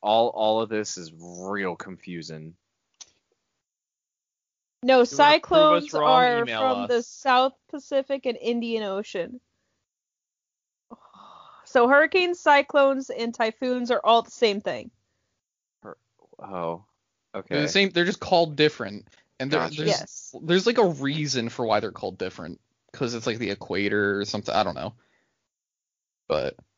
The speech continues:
Speaker 2: I think it's the, the, the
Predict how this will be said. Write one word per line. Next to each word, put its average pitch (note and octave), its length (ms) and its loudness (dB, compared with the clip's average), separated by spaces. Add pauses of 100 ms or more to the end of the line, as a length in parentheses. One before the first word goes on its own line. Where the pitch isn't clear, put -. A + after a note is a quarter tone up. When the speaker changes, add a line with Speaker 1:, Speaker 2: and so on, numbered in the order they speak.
(1300)
Speaker 2:
I A#3+ 40 -8
think D4 220 -4
it's E4 140 -6
the, C4 360 2
the, G#3 480 2
the F#3+ 520 2